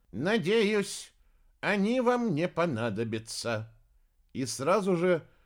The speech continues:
не дожидаясь ответа девочек, бросила на землю бронзовые фигурки коней и прошептала над ними короткое заклинание.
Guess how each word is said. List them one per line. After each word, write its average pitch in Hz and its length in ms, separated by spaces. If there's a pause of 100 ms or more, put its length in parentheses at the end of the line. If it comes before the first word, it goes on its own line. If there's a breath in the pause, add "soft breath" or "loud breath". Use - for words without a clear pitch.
(180 soft breath)
не 151 160
дожидаясь 190 680
ответа 147 380
девочек, 147 640
бросила 156 560
на 139 140
землю 151 540 (240 soft breath)
бронзовые 160 640
фигурки 143 500
коней 151 560 (300 soft breath)
и 151 100
прошептала 160 680
над 156 200
ними 143 200
короткое 120 580
заклинание. 101 680